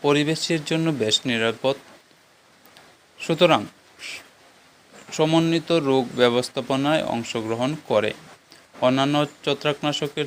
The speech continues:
তুলনায় পুষ্টির সুবিধা ও উচ্চতর ফসল সুরক্ষার কারণে দীর্ঘমেয়াদী এটি কম ব্যয়বহুল, যার ফলে উচ্চ ফলন এবং ভালো মানের হয়। এখন আমরা জানব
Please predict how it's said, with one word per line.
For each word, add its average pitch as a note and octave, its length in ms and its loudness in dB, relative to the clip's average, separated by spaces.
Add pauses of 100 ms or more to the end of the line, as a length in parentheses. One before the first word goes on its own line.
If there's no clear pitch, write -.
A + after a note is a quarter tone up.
তুলনায় D3 540 0
পুষ্টির B2 480 -4
সুবিধা D3 360 -2 (400)
ও D#3 120 -6
উচ্চতর E3 400 0 (200)
ফসল C#3+ 300 0 (120)
সুরক্ষার D3+ 500 -2 (120)
কারণে C#3 300 2 (160)
দীর্ঘমেয়াদী C3+ 720 -2 (160)
এটি A2+ 160 -8 (160)
কম B2+ 240 0
ব্যয়বহুল, C3+ 480 -2 (880)
যার B2+ 200 6
ফলে B2+ 240 0
উচ্চ - 360 -4 (180)
ফলন E3+ 300 4 (260)
এবং B2+ 260 2 (260)
ভালো C3 240 4
মানের C#3+ 380 -2 (180)
হয়। G#2+ 200 -10 (1800)
এখন C#3 280 0
আমরা F3 260 6
জানব D#3+ 340 4